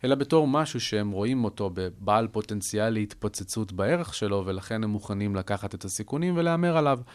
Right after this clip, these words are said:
והסיכונים גם כוללים את ענייני אבטחות מידע והונאות ו-, ודברים מהסוג הזה. אז זה לא שהכל ורוד,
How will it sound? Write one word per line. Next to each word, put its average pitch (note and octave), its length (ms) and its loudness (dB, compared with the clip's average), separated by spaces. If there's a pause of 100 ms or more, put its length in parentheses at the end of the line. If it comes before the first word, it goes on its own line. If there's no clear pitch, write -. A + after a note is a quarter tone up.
(420)
והסיכונים A#2+ 640 0
גם G#2 180 0
כוללים G2 440 -2
את F#2+ 100 -8
ענייני F#2 460 -2
אבטחות - 460 -10
מידע F2+ 420 -2
והונאות F2 640 -6
ו-, E2+ 120 -10 (120)
ודברים F2+ 400 -6
מהסוג E2+ 380 -8
הזה. - 160 -14 (800)
אז F2 380 -2 (400)
זה G2+ 220 -2
לא C#3+ 160 6
שהכל A#2+ 1080 0
ורוד, F#2 440 0